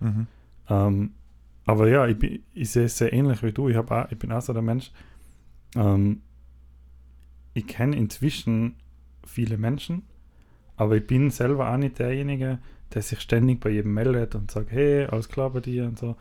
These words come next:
Speaker 1: Mhm.
Speaker 2: Und ich hab dann aber oft auch schlechtes Gewissen, weil auch bei meinen Freunden ich nicht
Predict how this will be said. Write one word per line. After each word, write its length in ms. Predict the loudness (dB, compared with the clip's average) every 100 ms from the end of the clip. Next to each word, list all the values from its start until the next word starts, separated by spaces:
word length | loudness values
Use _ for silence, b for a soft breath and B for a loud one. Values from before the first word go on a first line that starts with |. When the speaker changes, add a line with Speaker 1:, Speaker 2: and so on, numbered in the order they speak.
| B
Speaker 1:
Mhm. 160 | 0 4
Speaker 2:
Und 60 | 4
ich 60 |
hab 80 | 4
dann 140 | 4
aber 160 | 2 2
oft 200 | 0 0
auch 100 | -4
schlechtes 320 | -2 -6 -6
Gewissen, 320 | -8 -6 -2
weil 140 | -2 0
auch 160 | -2 0
bei 100 | 0
meinen 280 | 2 2
Freunden 460 | 0 0 2 2 0
ich 120 | 2
nicht 340 | 4 2 -2